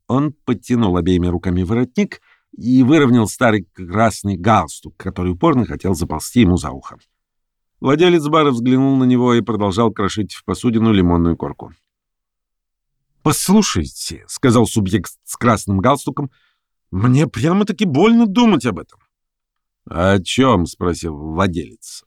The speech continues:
"О воде?" "Нет, сэр, об индифферентизме, проявляемом населением штата в вопросах о поднесении достойного подарка Дрюдноуту Техас.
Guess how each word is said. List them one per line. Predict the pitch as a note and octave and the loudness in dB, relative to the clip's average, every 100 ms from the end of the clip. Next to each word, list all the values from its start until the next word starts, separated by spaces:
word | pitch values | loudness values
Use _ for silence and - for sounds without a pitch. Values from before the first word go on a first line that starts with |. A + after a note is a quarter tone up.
| - | -2
"О | A2+ | 0
воде?" | G2 G2+ G2 D3+ - _ _ _ _ _ _ _ - | 2 0 -2 -6 -10 _ _ _ _ _ _ _ -4
"Нет, | D3 F3 A#3 B3 A#3+ | 0 2 4 2 -2
сэр, | - - G3 C#3 F#2+ C#2+ _ _ _ | -6 -4 -2 -2 -4 -12 _ _ _
об | A#2+ E3 F#3 D#3 _ _ A2 _ | 0 2 0 -2 _ _ -20 _
индифферентизме, | F#3 G3+ G#3 E3+ E3 F#3+ - F3+ F#3+ F#3+ F#3+ - - G#3+ E3 C3+ F#3+ G3 B2+ - _ - | 0 4 4 2 0 -2 -2 0 2 2 -2 -4 -2 0 0 0 2 2 0 -2 _ -2
проявляемом | D#3 D#3+ D#3+ F3 D#3+ D#3 D#3 | 2 4 4 2 2 0 -2
населением | D#3+ E3 E3 D#3+ D#3 | -2 0 2 2 -2
штата | C3 - E3+ E3+ | -4 -2 0 0
в | C3+ | 0
вопросах | D#3+ - F3 E3+ D3 | 0 0 -2 -2 -2
о | D#3+ | -2
поднесении | - C#3+ D#3+ C#3+ - G3+ D#3 C3+ | -2 -2 -2 -4 0 2 4 2
достойного | A#2+ B2+ - G3+ D#3+ D#3 | 2 -4 -2 0 0 0
подарка | B2 C#3 F#3+ F#3+ - D3+ | 0 2 2 2 -2 -2
Дрюдноуту | A2 A2+ G#2 F2+ G#2 A2 A2 A2 A#2+ | -2 -2 -2 -2 -2 0 0 -2 -4
Техас. | A#2 C#3 - F3 - F2 - | -8 -10 -4 0 0 -2 -12